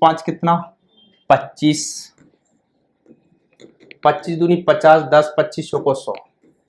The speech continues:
तो यहाँ जोड़ा है, तो इसी के आधार पे आपको तीनों क्वेश्चन करना है, दो, तीन और चार। कर सकते हो कि नहीं साथियों एक जैसे सवाल? बात करते हैं नेक्स्ट क्वेश्चन।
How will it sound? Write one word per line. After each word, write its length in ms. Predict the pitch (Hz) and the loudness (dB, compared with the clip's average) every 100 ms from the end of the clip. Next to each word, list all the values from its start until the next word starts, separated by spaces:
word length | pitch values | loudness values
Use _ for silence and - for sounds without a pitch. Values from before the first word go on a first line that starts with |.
| _ _ _ _ _ _ _ | _ _ _ _ _ _ _
तो 60 | 160 | 0
यहाँ 280 | 151 165 180 | 4 4 6
जोड़ा 300 | 180 175 156 | 6 8 8
है, 220 | 143 143 - - - - | 6 2 -2 -6 -6 -6
तो 140 | 156 | -2
इसी 300 | 143 156 196 | -2 -2 -2
के 100 | 190 | 4
आधार 340 | 180 156 156 165 | 6 8 6 4
पे 120 | 175 | 4
आपको 280 | 160 156 160 - | 4 4 -4 -6
तीनों 220 | 170 175 | -2 0
क्वेश्चन 380 | 180 165 156 165 | 2 -2 0 0
करना 320 | 156 131 127 | 2 2 0
है, 80 | 123 - _ - _ | 0 -4 _ -20 _
दो, 320 | 143 147 151 156 | 0 2 2 0
तीन 320 | - 139 151 | -2 0 2
और 220 | 151 170 170 | 4 2 0
चार। 260 | 104 107 _ - | -6 -6 _ 0
कर 120 | 151 | 0
सकते 300 | - - 185 | 0 -4 -4
हो 80 | 175 | -2
कि 120 | 185 | 2
नहीं 100 | 180 | 2
साथियों 420 | 175 160 - 175 180 _ _ _ _ | 2 -2 -2 -8 -8 _ _ _ _
एक 240 | 151 151 147 | 0 2 2
जैसे 240 | 156 160 | 0 0
सवाल? 400 | - 151 147 156 - - - - - - - - - - - _ _ _ _ 131 | 0 4 4 2 -2 -4 -4 -4 -4 -6 -10 -18 -16 -16 -16 _ _ _ _ 0
बात 340 | 139 151 - | 4 4 2
करते 320 | 160 160 170 170 | -2 -2 0 2
हैं 60 | |
नेक्स्ट 260 | 160 156 160 | 4 4 2
क्वेश्चन। 480 | 165 160 - 165 | -2 -2 -2 -4